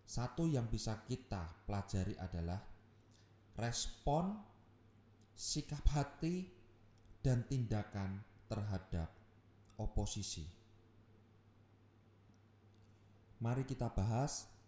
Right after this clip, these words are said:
lebih mendetail satu persatu. Kita akan mulai baca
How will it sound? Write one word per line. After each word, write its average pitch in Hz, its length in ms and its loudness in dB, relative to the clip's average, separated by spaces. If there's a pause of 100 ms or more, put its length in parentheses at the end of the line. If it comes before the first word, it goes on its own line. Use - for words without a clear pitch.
(140)
lebih 107 320 4
mendetail 107 560 0
satu 110 400 -2
persatu. 101 480 0 (560)
Kita 110 320 -4
akan 110 240 -2
mulai 110 320 0
baca 104 400 0